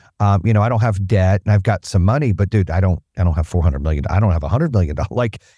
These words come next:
you know, I don't have that generational wealth that I had, right? And so a lot of people are like, "Dude, what the hell? What was that like?" Well, it was, you know, for,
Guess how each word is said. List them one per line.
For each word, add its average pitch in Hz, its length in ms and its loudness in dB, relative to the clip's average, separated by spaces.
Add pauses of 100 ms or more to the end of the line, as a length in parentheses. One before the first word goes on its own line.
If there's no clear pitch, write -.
(120)
you 131 60 -2
know, 127 60 -2
I 127 80 -2
don't 151 220 -6
have 131 220 -4
that 107 120 -2
generational 104 600 0
wealth 98 280 -2
that 90 100 0
I 78 100 -2
had, 80 460 -4
right? 92 340 2 (380)
And 107 120 4
so 117 120 0
a - 20 2
lot 117 140 0
of 107 80 -4
people 107 180 0
are 98 60 4
like, 90 80 0
"Dude, 107 160 0
what 101 180 0
the 92 80 2
hell? 101 300 2
What 92 180 0
was 87 120 -2
that 80 140 0
like?" 98 240 0
Well, 98 200 2
it 95 80 2
was, 87 340 -2
you 98 100 2
know, 78 140 0
for, 85 160 -6